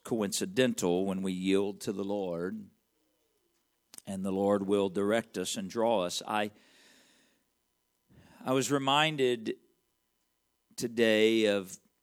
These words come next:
a time quite a few years ago. It's twenty years ago,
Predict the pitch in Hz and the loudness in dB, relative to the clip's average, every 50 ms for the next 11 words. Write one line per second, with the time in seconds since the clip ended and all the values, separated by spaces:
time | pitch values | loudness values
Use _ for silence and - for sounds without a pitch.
0 | _ _ _ _ _ _ _ 104 107 - - 120 107 110 110 113 110 107 107 101 | _ _ _ _ _ _ _ -8 -6 -4 -2 0 0 2 2 0 -2 -2 -4 -4
1 | 90 92 85 - - _ _ _ _ _ _ _ _ _ _ _ _ _ _ _ | -6 -10 -16 -20 -20 _ _ _ _ _ _ _ _ _ _ _ _ _ _ _
2 | _ _ _ _ _ _ _ _ _ _ _ _ _ _ _ _ - - 135 120 | _ _ _ _ _ _ _ _ _ _ _ _ _ _ _ _ -6 0 2 4
3 | 120 127 131 120 - - 110 104 98 92 92 98 98 90 98 95 85 92 90 92 | 4 4 4 2 0 0 0 0 0 0 0 0 -2 -2 -4 -4 -2 0 0 2
4 | 92 92 95 98 104 107 104 - _ _ - - - - - - - - - _ | 2 2 0 0 -4 -8 -14 -20 _ _ -16 -12 -8 -8 -6 -8 -8 -10 -14 _
5 | _ _ _ _ _ _ - - - 113 107 107 98 95 92 95 101 104 101 101 | _ _ _ _ _ _ -16 -10 -6 -6 -4 -4 -4 -4 -4 -4 -4 -4 -6 -8
6 | 101 90 90 90 87 87 90 92 | -10 -8 -6 -6 -6 -6 -6 -8